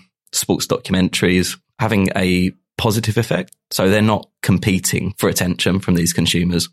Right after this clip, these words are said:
They're actually boosting their viewership of the live sport and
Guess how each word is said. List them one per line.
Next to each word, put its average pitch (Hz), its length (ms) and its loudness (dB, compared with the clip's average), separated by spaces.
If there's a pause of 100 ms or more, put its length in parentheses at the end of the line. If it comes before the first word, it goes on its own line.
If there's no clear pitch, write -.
(400)
They're 98 80 2
actually - 220 0
boosting 87 720 0
their 85 120 2
viewership 85 500 0
of - 320 -6
the 95 80 -2
live 90 280 0
sport - 320 -4 (560)
and 90 340 0